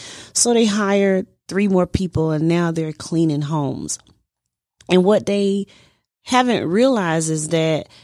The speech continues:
because they didn't go to school and get the marketing and the sales and how to create systems and how to get the right teams,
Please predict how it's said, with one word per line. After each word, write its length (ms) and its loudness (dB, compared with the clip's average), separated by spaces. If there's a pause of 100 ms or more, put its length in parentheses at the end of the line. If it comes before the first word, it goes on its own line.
(120)
because 340 0
they 120 2
didn't 200 0
go 140 0
to 100 0
school 560 0
and 180 0
get 180 -4
the 80 -4
marketing 580 -2
and 140 0
the 60 -2
sales 640 0
and 260 -2 (200)
how 180 -2
to 60 2
create 420 -4
systems 560 -4
and 80 -4
how 160 -2
to 100 0
get 180 -8
the 100 -6
right 240 -6
teams, 500 0